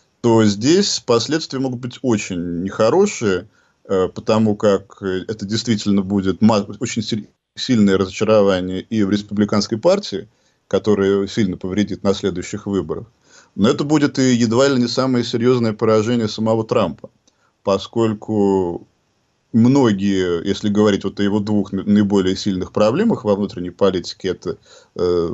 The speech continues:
увяз, и увяз он в отмене Обамакер и как раз вот, э, вопросы иммиграции,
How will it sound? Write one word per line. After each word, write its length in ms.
увяз, 500
и 260
увяз 380
он 140
в 60
отмене 420
Обамакер 800
и 240
как 200
раз 240
вот, 180
э, 180
вопросы 500
иммиграции, 640